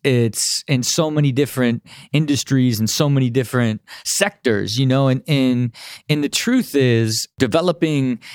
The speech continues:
and building a company is super complex. But if you have an amazing, smart idea,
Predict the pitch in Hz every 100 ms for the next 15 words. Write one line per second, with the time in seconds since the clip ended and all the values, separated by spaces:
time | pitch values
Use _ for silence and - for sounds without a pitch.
0 | - 127 120 135 135 123 110 156 143 139
1 | 113 101 - 220 151 - 127 110 - 131
2 | 104 - - 143 127 120 135 - 214 202
3 | 165 139 117 117 135 147 135 143 143 -
4 | - - - 123 123 131 135 127 107 107
5 | 123 135